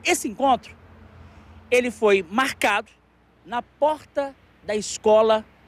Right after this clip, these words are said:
onde essa adolescente estuda. Na sexta,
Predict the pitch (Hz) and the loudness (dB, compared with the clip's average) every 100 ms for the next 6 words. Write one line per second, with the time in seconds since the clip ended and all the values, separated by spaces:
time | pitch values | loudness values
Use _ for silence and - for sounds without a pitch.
0 | _ _ - 240 214 220 196 185 - 175 | _ _ -12 -8 -6 -4 -4 -4 -6 -8
1 | 170 - 175 _ 196 - - 156 120 - | -8 -14 -18 _ -14 -12 -16 -18 -20 -20
2 | - _ _ _ _ _ _ _ - - | -20 _ _ _ _ _ _ _ -20 -20
3 | - 202 247 - 320 359 415 370 | -6 -2 -2 0 0 0 0 -2